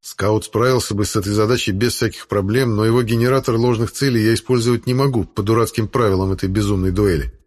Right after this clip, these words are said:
Впрочем, имитаторы тоже неплохое решение. Вот только их запас у Лиса совсем не бесконечен. Я всё ещё бегу ко входу в бункер,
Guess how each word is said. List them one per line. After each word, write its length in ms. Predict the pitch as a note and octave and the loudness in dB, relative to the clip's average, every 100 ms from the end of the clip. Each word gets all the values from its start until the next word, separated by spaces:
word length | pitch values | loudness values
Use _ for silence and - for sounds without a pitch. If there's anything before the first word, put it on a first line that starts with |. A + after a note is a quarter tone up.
| _ _ _ _ _ _ _ _ _ _ | _ _ _ _ _ _ _ _ _ _
Впрочем, 480 | - B2 C#3 C#3+ B2 - | -4 -2 -2 -2 -4 -4
имитаторы 640 | G2+ G2+ D3+ D#3 C#3+ A#2+ | -2 0 0 0 0 0
тоже 280 | A#2+ C3 C#3 | 2 2 2
неплохое 460 | C#3 C#3+ - B2+ | 2 0 2 2
решение. 420 | A#2+ B2 F#2+ D2+ - _ _ _ | 2 0 -2 -4 -12 _ _ _
Вот 260 | - A#2+ - | -4 -4 0
только 300 | C3 A2+ B2+ | -2 0 0
их 120 | A#2 | 2
запас 480 | A#2 A2 C3 C3 - | 0 0 0 0 0
у 60 | |
Лиса 380 | G#2+ C3 - F#2 | 0 0 0 -4
совсем 440 | - G#2+ - A2 A2 | -2 -4 -2 0 0
не 100 | A2 | 0
бесконечен. 640 | G#2+ A#2+ A#2 G2+ - F2+ _ _ _ _ _ _ _ _ _ _ _ | -2 -2 0 -2 -4 -8 _ _ _ _ _ _ _ _ _ _ _
Я 160 | F2 F2 | -8 -6
всё 160 | - | -2
ещё 200 | G2+ G#2+ | -2 -2
бегу 380 | G2 G#2+ G#2 A#2 | -2 -2 0 -2
ко 120 | A2+ | -2
входу 280 | G2+ A2 G#2 | -2 -2 -2
в 80 | F#2+ | 0
бункер, 420 | B2 B2+ B2+ G2 | 0 0 0 -4